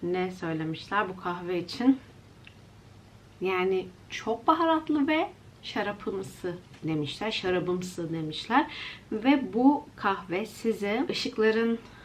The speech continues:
e, sesine ve o hani Christmas marketine götürür kokusu. Ve bu kahve sizi Christmas marketinde gibi hissettirir, oraya götürür demiş. Gerçekten de öyle bu arada.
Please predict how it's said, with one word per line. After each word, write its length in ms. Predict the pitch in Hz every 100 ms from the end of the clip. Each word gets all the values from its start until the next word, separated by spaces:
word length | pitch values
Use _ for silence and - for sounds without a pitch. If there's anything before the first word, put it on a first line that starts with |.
| - - -
e, 400 | 190 185 180 175
sesine 480 | 208 196 - 220 214
ve 220 | 214 220 - -
o 320 | 185 190 202 196 -
hani 180 | 190 180
Christmas 420 | 233 226 226 -
marketine 600 | 202 196 185 214 214 220
götürür 460 | 208 175 - 175 160
kokusu. 640 | - 170 165 - 180 165 196
Ve 160 | 226
bu 60 | -
kahve 300 | 254 214 202
sizi 340 | - 202 349
Christmas 400 | 285 247 247 -
marketinde 680 | 220 202 202 196 208 185 202
gibi 260 | 202 170 170
hissettirir, 440 | - 175 160 214
oraya 340 | 262 190 190
götürür 480 | 190 151 143 - 151
demiş. 220 | 202 262
Gerçekten 540 | - 220 240 - 185 185
de 80 | 190
öyle 260 | 185 170
bu 100 | 147
arada. 360 | 147 156 190